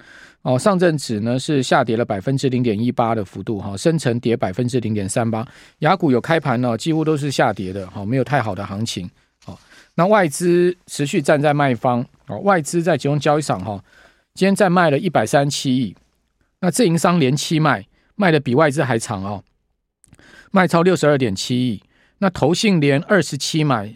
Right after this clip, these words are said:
今天加大买超到四十四亿，三大法人合计卖了一百五十六亿，那投信连二十七个交易日买超了七百五十一亿，哦，买超的金额相当的大哈。那投信火力全开，力拼外资。哦，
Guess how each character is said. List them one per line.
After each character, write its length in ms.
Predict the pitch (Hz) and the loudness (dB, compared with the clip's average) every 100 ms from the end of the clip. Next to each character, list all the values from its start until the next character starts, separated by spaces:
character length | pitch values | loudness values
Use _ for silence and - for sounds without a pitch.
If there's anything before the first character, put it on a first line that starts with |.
| _ | _
今 140 | 180 | -2
天 80 | 214 | 0
加 180 | 190 185 | 2 4
大 140 | 185 | 4
买 140 | 143 110 | 2 0
超 180 | 151 156 | 0 2
到 100 | 151 | 0
四 180 | - 139 | 0 -4
十 60 | |
四 260 | - 156 123 | -2 -2 -2
亿， 160 | 104 - - _ _ | -4 -8 -20 _ _
三 180 | - 208 | 0 2
大 140 | 190 | 2
法 140 | 139 | 2
人 100 | 127 | 0
合 100 | 143 | 0
计 120 | 139 165 | 2 2
卖 120 | 147 | 2
了 80 | 151 | 2
一 120 | 151 | 2
百 120 | 123 | 2
五 120 | 113 | 2
十 100 | - | -2
六 220 | 123 127 | -2 0
亿， 180 | 113 95 - - - | -2 -6 -14 -18 -4
那 100 | 175 | -2
投 180 | 139 175 | 2 0
信 180 | 226 170 | 2 2
连 140 | 139 | 2
二 180 | 196 170 | 2 0
十 140 | 147 | 0
七 220 | - 175 | -4 0
个 100 | 160 | 0
交 180 | 139 151 | 2 2
易 40 | 151 | 2
日 100 | 135 | 0
买 160 | 107 | -2
超 180 | 101 139 | 0 0
了 80 | 131 | 0
七 300 | - 208 180 | -2 -2 0
百 160 | 127 | 2
五 140 | 131 95 | 0 -2
十 180 | - 127 | -8 -8
一 60 | |
亿， 340 | 123 120 101 - - - | -6 -6 -8 -12 -18 -8
哦， 100 | 104 | -4
买 160 | 117 | -2
超 140 | 113 151 | 0 0
的 60 | |
金 160 | 143 143 | 0 -2
额 80 | 120 | 0
相 160 | 135 | 0
当 140 | 131 131 | 0 0
的 80 | 113 | 0
大 200 | 147 95 | -2 -4
哈。 260 | 90 90 _ _ _ | -12 -18 _ _ _
那 100 | 151 | -6
投 160 | 135 135 | -2 0
信 160 | 139 143 | 0 -2
火 200 | 120 117 | 0 0
力 100 | 131 | 0
全 220 | 120 117 | 0 0
开， 220 | 123 120 | 0 0
力 200 | 151 139 | 2 0
拼 220 | - 127 | 2 0
外 120 | 123 98 | 0 -2
资。 280 | - 104 - - - - _ - | -6 -10 -10 -20 -20 -20 _ -16
哦， 180 | 107 | -14